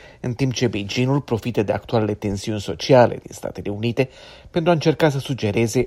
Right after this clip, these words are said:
o echivalență de raportare la proteste. Chiar și departe de a fi perfecte, evoluțiile din America nu se pot compara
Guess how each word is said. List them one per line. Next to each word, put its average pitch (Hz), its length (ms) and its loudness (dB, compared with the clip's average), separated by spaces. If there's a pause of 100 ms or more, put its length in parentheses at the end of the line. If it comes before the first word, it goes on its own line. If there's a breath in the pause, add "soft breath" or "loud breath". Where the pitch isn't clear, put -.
o 147 120 2
echivalență 127 800 2
de - 80 -6
raportare - 540 -2
la 90 120 -4
proteste. - 580 -4 (880 loud breath)
Chiar 139 180 6
și 120 120 -2
departe 117 480 4
de 78 160 -10
a - 20 -10
fi - 140 -14
perfecte, 123 580 -4 (340 soft breath)
evoluțiile 147 640 2
din - 160 -12
America 113 460 2
nu 127 120 -2
se 120 160 -2
pot 104 200 -8
compara 104 600 0